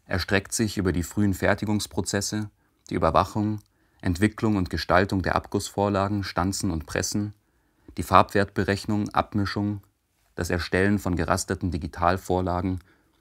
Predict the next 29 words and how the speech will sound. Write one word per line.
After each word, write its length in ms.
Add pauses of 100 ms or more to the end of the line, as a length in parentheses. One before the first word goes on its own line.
(180)
und 140
die 100
Absegnung 560
der 100
Produkte 500
für 140
die 80
serielle 460
Fertigung 580 (600)
bis 160
zum 160
Kontakt 500
mit 140
den 100
Großhändlern 640
und 140
Endabnehmern. 720 (1400)
Auch 160
die 100
Führungen 480
durch 160
die 80
Produktionshallen 1000
der 100
Ayana 400
G 140
M 100
B 140
H, 320